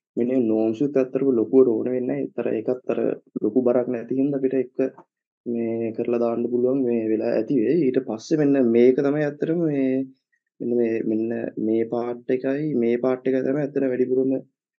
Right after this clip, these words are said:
මේ වැදගත් වෙන්නේ. මෙන්න මේ පාර්ට් දෙක මේ මොකද මේවෙන් තමයි ගොඩක්ම අර ප්‍රශ්න එන්නේ. එතකොට මේ ඉටරේටිව් මෙතඩ්ස් වලත් ඇති දෙයක් නෑ. අර එකම අර නිකන් පොඩි, පොඩි අර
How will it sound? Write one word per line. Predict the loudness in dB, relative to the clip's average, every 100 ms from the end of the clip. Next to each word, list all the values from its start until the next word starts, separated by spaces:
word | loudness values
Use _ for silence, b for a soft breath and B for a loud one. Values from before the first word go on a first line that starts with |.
| _ -8
මේ | -2 0 0
වැදගත් | 2 2 2 0
වෙන්නේ. | 0 0
මෙන්න | 0 -2 -2 -4 -2
මේ | 0 0
පාර්ට් | -2 -4 -4
දෙක | -2 0 2 2
මේ | 0 -2
මොකද | -4 -4 -2
මේවෙන් | 0 0 0
තමයි | 0 2
ගොඩක්ම | 0 -2 -4
අර | -2 -4 -6
ප්‍රශ්න | _ -4 0 2
එන්නේ. | 2 0 -6 _ b b b _
එතකොට | -4 0 0 2 2
මේ | 2 2
ඉටරේටිව් | 4 4 6 4
මෙතඩ්ස් | 4 2 2
වලත් | 0 -2 -4
ඇති | -2 2
දෙයක් | 2 0
නෑ. | 0
අර | 0
එකම | 0 0 2 2 0 -2 -6 _ _ _
අර | -4 -2
නිකන් | -2 -2 -4 0
පොඩි, | 2 4 2 0 -2
පොඩි | 0 2 4 2
අර | 2